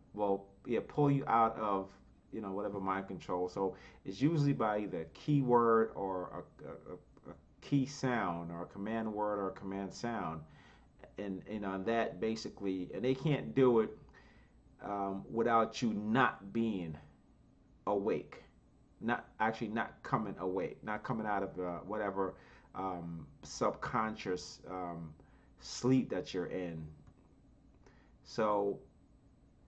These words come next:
you know, it, it stopped for a while, but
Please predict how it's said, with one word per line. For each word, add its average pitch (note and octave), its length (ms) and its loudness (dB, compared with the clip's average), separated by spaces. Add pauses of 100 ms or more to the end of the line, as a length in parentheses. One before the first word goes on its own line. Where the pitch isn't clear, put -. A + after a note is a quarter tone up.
(340)
you G#2+ 80 -6
know, G#2 160 -4
it, G2 160 -2
it A2+ 220 2 (160)
stopped - 480 6
for C3+ 160 2
a C3 60 8
while, A#2+ 500 12
but G#2+ 260 -2